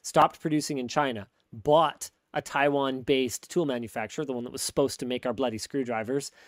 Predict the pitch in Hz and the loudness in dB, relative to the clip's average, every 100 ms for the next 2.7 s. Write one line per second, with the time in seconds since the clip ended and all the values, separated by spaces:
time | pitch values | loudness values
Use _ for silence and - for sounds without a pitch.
0 | - - 156 147 151 170 175 170 123 117 | -12 -2 4 4 8 6 6 0 -2 -4
1 | - 139 - - 139 147 143 147 131 123 | 2 2 2 0 4 6 4 2 0 0
2 | 127 120 127 135 120 117 104 | -2 -4 0 2 2 -2 -4